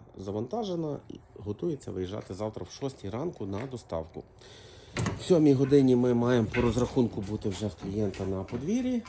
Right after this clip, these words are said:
тому що в восьмій ранку людина вже виходить з дому на роботу.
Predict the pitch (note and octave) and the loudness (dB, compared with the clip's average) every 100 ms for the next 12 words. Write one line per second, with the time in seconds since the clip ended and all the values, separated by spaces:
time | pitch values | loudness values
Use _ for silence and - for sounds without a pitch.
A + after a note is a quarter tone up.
0 | - - A#2 A#2+ - G#2 F#2+ G#2+ - F#2 | -10 -4 -2 -2 -4 -4 -2 -4 -2 -4
1 | G#2+ A3 - G#2+ F2+ A2 D3+ G#2+ A2 G#2 | -2 -4 -4 -6 -4 -4 -2 -2 -2 -4
2 | F2 G2 F2 D#2+ E2+ A#2 F3 G#2+ F#2+ D3+ | -6 -6 -6 -8 -4 -4 -2 -4 -4 -4
3 | A#2+ E2 D#2 - | -6 -10 -12 -12